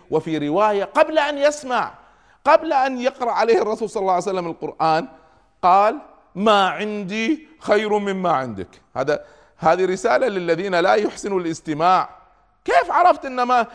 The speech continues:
ما عندك خير من، من، في بعض الناس احنا نتحاور معاهم يقول: "أنا أدري إيش راح تقول." ك-،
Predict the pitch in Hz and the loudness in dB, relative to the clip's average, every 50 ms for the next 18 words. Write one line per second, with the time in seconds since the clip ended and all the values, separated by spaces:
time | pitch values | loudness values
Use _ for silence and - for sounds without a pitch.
0 | 220 170 185 226 233 202 247 247 226 240 - - 247 233 226 220 214 208 214 208 | -12 -4 -2 -2 0 0 -2 -4 -4 -4 -2 -2 0 0 0 0 -2 -4 -4 -6
1 | 208 202 208 247 233 - 170 175 190 185 202 - - 220 196 - 160 151 156 147 | -6 -8 -10 -10 -10 -12 -8 -6 -6 -6 -6 -8 -12 -16 -10 -8 -6 -2 -2 -2
2 | 156 165 165 170 180 165 151 151 127 160 151 139 127 - - 165 160 156 147 151 | -2 -4 -4 -2 -2 -2 -2 -4 -4 -4 -6 -6 -4 -2 -2 0 0 -2 -4 -4
3 | 151 165 175 165 175 175 - - 226 190 208 214 254 269 294 311 320 320 349 349 | -2 0 0 0 -2 -4 -8 -12 -16 -12 -10 -6 -2 0 0 0 0 0 0 -2
4 | 330 330 294 196 220 240 214 - 190 190 170 185 170 143 110 95 101 - - - | -2 -4 -6 -4 -4 -6 -6 -6 -6 -8 -6 -6 -6 -6 -8 -10 -14 -18 -20 -20
5 | 127 | -20